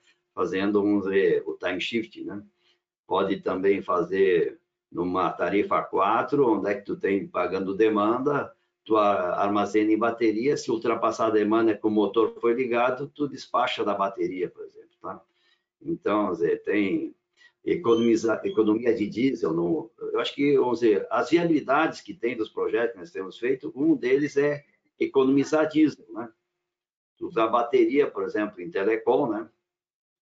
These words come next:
Mesmo a lithium ion hoje em telecom tá bastante difundida. Lá internacionalmente só, só tá se usando lithium ion, em quarenta e oito volts, é o nosso mercado, tá? A gente tá tentando atuar, porque é o mercado natural que nós trabalhamos. Mas, ah, esses sites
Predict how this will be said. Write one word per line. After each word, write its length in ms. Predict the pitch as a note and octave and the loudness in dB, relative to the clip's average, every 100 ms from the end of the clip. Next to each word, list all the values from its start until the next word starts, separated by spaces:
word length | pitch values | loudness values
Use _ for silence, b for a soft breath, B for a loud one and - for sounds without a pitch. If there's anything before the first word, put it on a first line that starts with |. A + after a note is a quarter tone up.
| - | -6
Mesmo 300 | G2+ G#2+ G#2+ | 0 2 2
a 60 | |
lithium 340 | F#2+ G2+ G#2+ G2 | 0 -2 0 2
ion 180 | B2+ A2 | 4 4
hoje 160 | G2 | 2
em 60 | F2+ | -2
telecom 460 | G2+ G2 - A#2 | 0 0 0 -2
tá 120 | A2+ G#2 | -2 -4
bastante 480 | G2 - A2+ - | -4 -4 -4 -6
difundida. 640 | A#2 - D3 A2 G#2 D#2+ - - | -12 -4 -4 0 -2 -2 -6 -6
Lá 160 | G#2+ | -2
internacionalmente 920 | G2+ G#2+ G#2+ - A2 G2+ G2+ B2 G#2 | 0 0 -2 -2 0 0 0 -2 -4
só, 180 | - - | -8 -8
só 240 | - B2 B2 - - | -8 -6 -6 -6 -8
tá 120 | A#2+ | -6
se 160 | A#2+ A2+ | -4 -4
usando 380 | G2 A2 A#2+ | 0 0 0
lithium 300 | B2+ C3 D3 | -4 0 2
ion, 140 | A#2 - _ _ - | 2 0 _ _ -18
em 100 | F#2 | -6
quarenta 320 | G2 G#2+ - | 0 0 2
e 40 | |
oito 180 | A#2 B2+ | 0 2
volts, 320 | B2+ A2+ - | 0 0 0
é 40 | F#2 | -8
o 40 | |
nosso 300 | F#2+ G2+ A2+ | -6 -6 -4
mercado, 480 | A#2+ - B2+ G#2+ - _ _ - | -6 -4 -2 -4 -6 _ _ -12
tá? 220 | G2 G2 _ _ _ - | -12 -12 _ _ _ -10
A 60 | |
gente 160 | - - | -8 -4
tá 160 | G2 F#2+ | -2 0
tentando 500 | - F2 F2 G2+ G2 | 0 -2 0 0 0
atuar, 380 | G2 G#2 A#2+ | 2 2 2
porque 160 | - - | 0 -4
é 60 | D#2+ | -2
o 100 | E2+ | -2
mercado 380 | F2+ - F#2+ | -4 -2 0
natural 400 | F#2+ F#2 G2 F#2+ | 0 -2 -2 -2
que 60 | F#2+ | -2
nós 120 | G2 | -6
trabalhamos. 580 | G#2+ G2+ G#2+ F2+ E2 - _ _ _ _ | -4 0 0 0 -6 -16 _ _ _ _
Mas, 340 | G2 G#2+ G#2 G2+ | -2 0 0 0
ah, 400 | F2+ F2 D#2 - | 0 0 0 0
esses 320 | G2 - - | -2 -2 -4
sites 400 | A#2 A2 - - | 0 0 -2 -6